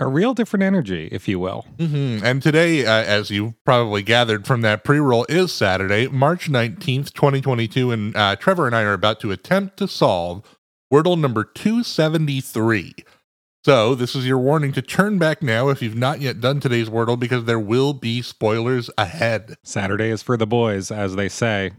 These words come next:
Speaker 1: and you and I are a couple of boys, so let's get to it.
Speaker 2: <laughs> Cool. I think it's a, it's a Trevor day, right?
Speaker 1: It is, yeah. Hmm. I didn't really think too hard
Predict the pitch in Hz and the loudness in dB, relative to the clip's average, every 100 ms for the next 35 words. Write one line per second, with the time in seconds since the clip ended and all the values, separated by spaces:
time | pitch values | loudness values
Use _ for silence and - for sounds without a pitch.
0 | - 92 95 95 95 107 113 120 120 117 | -6 -4 -4 -6 -2 0 0 0 -2 -2
1 | - 131 131 135 135 104 95 - 95 107 | -2 -2 0 2 2 0 -4 -4 -4 -4
2 | - 113 - 95 73 - - - 202 147 | -4 -4 -2 -2 -4 -10 -6 -2 -2 0
3 | - 180 160 131 151 185 220 214 - 170 | 0 2 4 4 4 0 -2 -2 2 4
4 | 160 156 147 151 165 196 330 110 95 98 | 4 0 -2 0 2 2 2 0 0 2
5 | 139 190 - 147 262 113 87 - - 143 | 0 -2 -4 0 0 0 -4 -12 -8 -2
6 | 190 85 - - - - - _ _ 170 | 0 -2 -6 -20 -20 -20 -20 _ _ -2
7 | 117 98 90 - _ _ _ - 143 202 | 0 -2 -4 -10 _ _ _ -10 -4 -2
8 | 135 120 107 101 92 _ _ _ _ - | -2 -2 -4 -6 -10 _ _ _ _ -6
9 | 113 - 160 160 107 90 85 | -6 -2 0 0 0 -4 -6